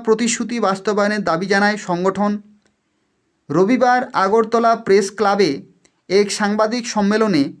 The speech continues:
রাজ্যের সরকারি কর্মচারীদের বিভিন্ন দাবি দাওয়া তুলে ধরে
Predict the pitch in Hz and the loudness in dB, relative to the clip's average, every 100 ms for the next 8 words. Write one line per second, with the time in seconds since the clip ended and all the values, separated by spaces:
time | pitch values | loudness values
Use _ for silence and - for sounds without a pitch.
0 | _ _ _ - 185 185 233 233 - 196 | _ _ _ 0 2 2 0 -2 -2 -2
1 | 226 233 240 202 185 202 208 202 208 165 | 0 -2 -2 -2 -2 -2 -2 2 0 0
2 | 190 202 233 233 165 175 185 175 180 180 | -4 0 2 2 0 -2 0 2 2 0
3 | - _ _ _ 196 214 202 220 165 | -8 _ _ _ 0 0 2 0 0